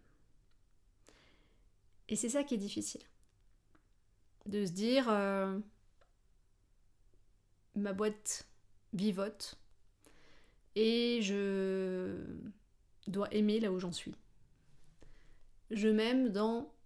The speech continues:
le fait que je ne sois pas encore, euh, l'expert ou l'experte que je suis. Ou, euh, « J'ai réussi et je m'aime à cet endroit-là, je gagne beaucoup d'argent.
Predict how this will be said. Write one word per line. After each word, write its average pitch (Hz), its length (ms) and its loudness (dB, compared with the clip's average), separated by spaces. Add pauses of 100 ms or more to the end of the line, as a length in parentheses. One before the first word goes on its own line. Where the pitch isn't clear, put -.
(140)
le 202 120 -4
fait 226 260 -4
que 208 100 -4
je 202 80 -2
ne 196 80 -2
sois 196 220 -4
pas 226 300 2
encore, 220 500 0
euh, 196 240 2
l'expert 214 520 0
ou 208 60 2
l'experte - 640 -4 (440)
que 220 80 -4
je 196 120 -2
suis. - 260 -8 (1000)
Ou, 277 440 4
euh, « 190 540 -2 (380)
J'ai 214 220 2
réussi 226 640 2 (320)
et 208 160 2
je 196 100 0
m'aime 226 440 4 (800)
à 202 120 -4
cet - 160 -6
endroit-là, 208 280 2
je 240 60 2
gagne 208 180 6
beaucoup 294 260 8
d'argent. 196 340 2